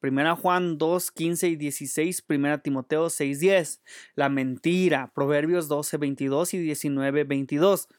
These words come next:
la infidelidad sexual, Eclesiastés siete veintiséis,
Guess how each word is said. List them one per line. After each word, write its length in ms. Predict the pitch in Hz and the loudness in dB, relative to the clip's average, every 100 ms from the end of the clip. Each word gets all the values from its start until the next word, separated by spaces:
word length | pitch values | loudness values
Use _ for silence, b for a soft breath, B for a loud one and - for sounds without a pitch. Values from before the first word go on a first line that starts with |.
| b b b | b b b
la 120 | 151 | 0
infidelidad 760 | 175 151 175 165 156 147 147 151 | 2 2 2 2 2 2 2 -2
sexual, 600 | - 165 - 170 294 180 B B B - | -8 -8 0 2 2 -2 B B B -4
Eclesiastés 720 | 147 156 147 151 - 180 185 | 0 0 -2 -4 -2 -2 0
siete 320 | 170 156 185 | -2 0 -2
veintiséis, 800 | 160 151 135 - 202 240 170 | -2 -4 -6 -2 0 0 -2